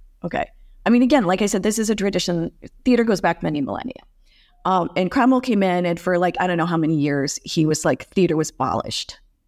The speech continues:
Okay. And what happened? People were like, "Oh, no, no, no."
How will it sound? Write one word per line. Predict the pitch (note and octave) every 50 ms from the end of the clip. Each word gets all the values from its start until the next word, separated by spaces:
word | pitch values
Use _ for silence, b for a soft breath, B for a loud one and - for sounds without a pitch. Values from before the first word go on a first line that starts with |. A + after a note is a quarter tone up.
| _ _
Okay. | - F3+ D#3 D#3 E3+ - _ _ _ _ _ _ _ _ _ _ _ _ -
And | G3 G3+ G3 F#3+ F#3+ F3+ F#3 - - - _
what | - G#3 G#3+ C4 C4
happened? | C4+ C4 A3+ A3+ A#3+ - - D4 D4+ D4+ D4+ D#4 D4+ - - - _ _ _ _ _ _ _ _ _ _ -
People | - - A#3+ A#3+ B3 A#3+
were | A3+ G#3+
like, | G3+ G3 F3+ F3 - -
"Oh, | G3+ G3+
no, | F#3+ F#3 E3 D#3+
no, | D#3 D3 C#3
no." | C3+ B2 A#2 F2+ D2+ - F3